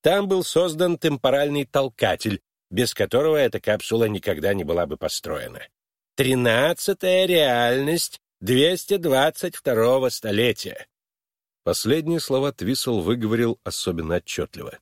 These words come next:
«Запомни это, Купер», с горечью подумал Харлан. «Тринадцатая реальность двести двадцать второго столетия».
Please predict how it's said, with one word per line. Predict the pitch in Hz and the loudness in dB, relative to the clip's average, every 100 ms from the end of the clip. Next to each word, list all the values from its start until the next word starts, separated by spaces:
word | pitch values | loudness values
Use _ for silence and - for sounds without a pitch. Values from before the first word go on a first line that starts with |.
| _ _ _ _ _ | _ _ _ _ _
«Запомни | - 78 - 101 92 85 | -10 -8 -2 0 2 -2
это, | 78 | -4
Купер», | 78 90 80 80 - - - | -6 -6 -6 -8 -14 -16 -12
с | 78 | -4
горечью | 90 98 - - | 0 0 -2 -6
подумал | 85 82 80 | -4 -4 -6
Харлан. | 78 80 71 73 80 - _ _ _ _ _ | -6 -6 -6 -6 -14 -18 _ _ _ _ _
«Тринадцатая | - 76 95 123 - 117 120 113 | -6 -2 0 0 -2 -4 0 2
реальность | 104 101 98 98 90 80 | 4 2 0 -2 -4 -4
двести | 80 104 - | -2 -2 -4
двадцать | 107 80 87 - - | -4 -2 -2 -4 -12
второго | - 76 73 | -8 -6 -6
столетия». | 73 - 76 73 - 78 | -8 -8 -8 -8 -10 -12